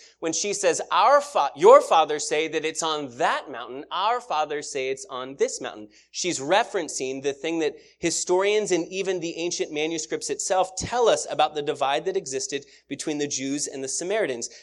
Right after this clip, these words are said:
Now, that divide and tension escalated to the point that slightly before the time of Jesus, according to apocryphal writings that we still have preserved for us, the Jews went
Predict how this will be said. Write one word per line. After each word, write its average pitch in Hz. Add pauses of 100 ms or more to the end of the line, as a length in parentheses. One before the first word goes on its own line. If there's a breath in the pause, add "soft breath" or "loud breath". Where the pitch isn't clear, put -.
Now, 151
that 185
divide 180
and 156
tension 180 (100)
escalated 220
to 214
the 208
point 214 (840 soft breath)
that 139
slightly 196
before 214
the 208
time 202
of 196
Jesus, 170
according 180
to 185
apocryphal 180
writings 165
that 147
we 147
still 160
have 156
preserved 147
for 127
us, 143 (280 loud breath)
the 156
Jews 214
went 165